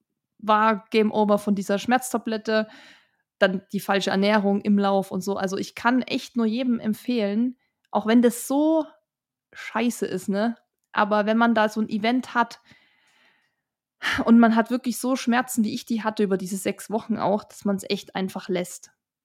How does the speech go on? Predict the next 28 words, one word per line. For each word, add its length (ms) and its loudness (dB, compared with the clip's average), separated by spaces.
Also 320 2
hart 160 0
es 140 -6
klingt, 280 0
aber 160 0
es 160 -6
gibt 240 -8
so 340 -4
viele 600 2
Marathonveranstaltungen 1500 0
und 160 -2
das 160 -8
war 120 6
jetzt 200 0
auch 160 -4
nicht 200 0
irgendwie 380 0
New 120 2
York 340 0
Marathon 520 -2
oder 180 -4
so, 160 -4
muss 180 -6
man 80 0
dazu 260 -2
sagen, 280 2
wo 60 -2
man 240 0